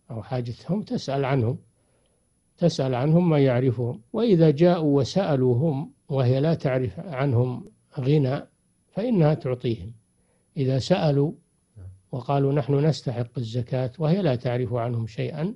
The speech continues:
فإنها تعطيهم، فإن النبي صلى الله عليه وسلم جاءه رجلان يسألانه من الزكاة، فصوب النظر فيهما ورآهما جلدين، فقال عليه الصلاة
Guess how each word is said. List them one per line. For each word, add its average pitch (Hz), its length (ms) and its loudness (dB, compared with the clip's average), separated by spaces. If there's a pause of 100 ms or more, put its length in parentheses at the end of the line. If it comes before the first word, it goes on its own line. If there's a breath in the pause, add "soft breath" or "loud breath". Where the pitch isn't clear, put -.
(640)
فإنها 170 460 2
تعطيهم، 127 640 -4 (160)
فإن 180 340 0
النبي 143 720 0
صلى - 180 -6
الله 131 120 -2
عليه 123 300 0
وسلم 117 460 -2
جاءه 139 420 -2
رجلان 127 600 -4 (720)
يسألانه 143 680 -2
من 127 160 -2
الزكاة، 117 560 -4 (400)
فصوب 147 520 2
النظر 131 440 2
فيهما 120 640 0 (480)
ورآهما 143 720 0
جلدين، 131 500 2 (800)
فقال 147 520 0
عليه 135 260 0
الصلاة 135 400 -2